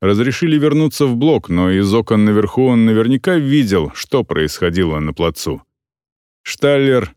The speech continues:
держа дубинку в руке, инструктировал новичков, как правильно стоять и одновременно снимать шапки,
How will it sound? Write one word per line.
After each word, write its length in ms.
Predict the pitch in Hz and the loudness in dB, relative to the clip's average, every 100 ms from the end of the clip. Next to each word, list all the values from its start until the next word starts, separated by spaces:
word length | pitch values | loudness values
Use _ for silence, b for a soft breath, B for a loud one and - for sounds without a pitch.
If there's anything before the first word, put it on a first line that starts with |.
| - | -12
держа 460 | 73 95 104 131 | -4 -2 0 0
дубинку 440 | 139 131 139 131 120 | 0 0 0 0 0
в 80 | 110 | 0
руке, 420 | 123 147 147 143 | 0 0 0 2
инструктировал 760 | 127 - 143 - 160 123 110 107 | 0 0 -4 -2 0 2 2 2
новичков, 520 | 110 117 - 151 - | 2 0 0 -2 0
как 220 | 208 175 | -4 -4
правильно 440 | - 139 131 117 117 | -2 0 2 2 0
стоять 580 | - 123 113 135 143 143 | 0 0 2 2 0 0
и 40 | |
одновременно 760 | 127 120 120 104 107 110 113 | 2 2 2 2 2 2 2
снимать 400 | 107 120 110 98 | 0 0 2 2
шапки, 520 | - 143 120 - 69 | -2 -2 -2 -4 -14